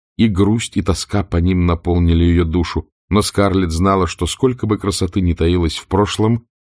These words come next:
она в прошлом и должна остаться. Человек не может двигаться вперёд, если душу его разъедает боль воспоминаний. Эшли выпустил её подбородок, взял её руку в свои ладони и нежно сжал.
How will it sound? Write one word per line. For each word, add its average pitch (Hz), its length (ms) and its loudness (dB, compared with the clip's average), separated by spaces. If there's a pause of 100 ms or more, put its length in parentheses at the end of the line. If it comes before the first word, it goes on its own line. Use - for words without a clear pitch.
(100)
она 87 300 2
в - 180 -8
прошлом 85 480 0
и 87 120 -4
должна 80 500 0
остаться. - 800 -10 (460)
Человек 104 420 2
не 113 100 2
может 90 380 0
двигаться 87 500 0
вперёд, 98 560 0
если 80 260 -4
душу 82 380 -2
его 92 240 2
разъедает 82 580 0
боль 78 220 0
воспоминаний. 78 800 -4 (1300)
Эшли - 260 0
выпустил 95 480 0
её 95 120 2
подбородок, 80 540 -4
взял 87 360 0
её 82 200 2
руку 82 280 -4
в - 100 -10
свои 80 260 0
ладони 82 480 0
и 78 40 2
нежно 76 400 0
сжал. 71 440 -4